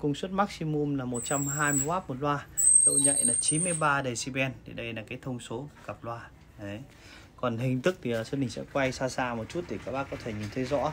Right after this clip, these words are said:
Loa rất chất và đẹp.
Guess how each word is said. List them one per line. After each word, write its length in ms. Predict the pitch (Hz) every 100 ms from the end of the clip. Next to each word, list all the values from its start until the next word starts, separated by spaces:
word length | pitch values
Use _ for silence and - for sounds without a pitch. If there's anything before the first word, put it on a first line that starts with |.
| - - - - - - - - - - - - - - - - - - -
Loa 240 | 156 160 160
rất 140 | 190 -
chất 200 | 226 185
và 100 | 147
đẹp. 200 | 139